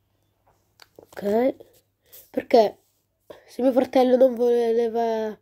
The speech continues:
cioè non volesse il router, Io potrei togliere il wifi.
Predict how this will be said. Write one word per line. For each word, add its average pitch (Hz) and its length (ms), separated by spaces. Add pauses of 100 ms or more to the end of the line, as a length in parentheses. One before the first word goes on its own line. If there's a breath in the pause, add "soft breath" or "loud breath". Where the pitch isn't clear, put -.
(320)
cioè - 140
non 214 120
volesse 226 340
il 262 240
router, 247 480 (720)
Io 226 100
potrei 226 360
togliere 214 340
il 196 60
wifi. 202 500